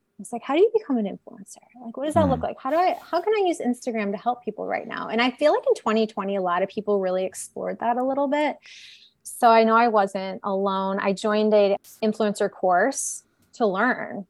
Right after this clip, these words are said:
Speaker 1: It's like, if, I don't know if I wanna do this, but let me learn about it.
Speaker 2: Yep.
Speaker 1: So I, it was a five hundred dollar course. And I was like, "Yep, I'm doing it." A lot of money for me on an educator salary, but you know what? I understand personal development and
Speaker 2: Mm-hmm.
Speaker 1: self, investing in yourself. So I did it. It was great.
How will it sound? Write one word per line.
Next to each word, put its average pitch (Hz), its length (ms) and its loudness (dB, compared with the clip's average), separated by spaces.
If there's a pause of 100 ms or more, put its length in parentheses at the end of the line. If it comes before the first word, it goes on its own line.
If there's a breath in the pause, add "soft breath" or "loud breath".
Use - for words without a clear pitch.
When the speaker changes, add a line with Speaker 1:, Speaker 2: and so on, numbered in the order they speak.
(100)
Speaker 1:
It's - 140 -18
like, 208 240 -10
if, - 100 -10 (180)
I - 100 -4
don't 185 80 -2
know 277 80 4
if 240 100 -2
I - 20 4
wanna 185 220 -2
do 180 100 -4
this, 185 140 -2
but - 100 -12
let 196 120 -2
me 185 100 -4
learn 202 180 4
about 170 280 4
it. 208 80 4
Speaker 2:
Yep. - 120 -2
Speaker 1:
So 190 280 0 (360 loud breath)
I, 196 480 4
it - 160 -12 (300)
was 196 100 -10
a 196 40 -12
five 208 240 6
hundred 233 220 4
dollar 254 220 4
course. 226 680 2
And 196 420 -2
I 190 60 0
was 190 120 0
like, 196 220 2
"Yep, 262 180 4 (140)
I'm 233 180 0
doing 214 300 2
it." 214 140 -2
A - 40 -12
lot 214 180 0
of 294 60 -2
money 220 260 0
for 214 140 -8
me 185 220 -4
on 190 80 -2
an 190 120 -6
educator 196 380 -4
salary, 185 380 -2
but 185 200 -2
you 202 60 -8
know 190 140 -6
what? 202 300 -2 (540)
I 196 120 -8
understand 185 720 -8
personal 180 300 -6
development 180 420 0
and 180 120 -2
Speaker 2:
Mm-hmm. 185 80 -4
Speaker 1:
self, 185 200 0
investing 185 380 -6
in 180 60 -10
yourself. 185 400 -2
So - 120 -4
I 190 100 2
did 180 200 0
it. 208 180 4
It 196 40 -10
was 190 140 -10
great. 190 500 -4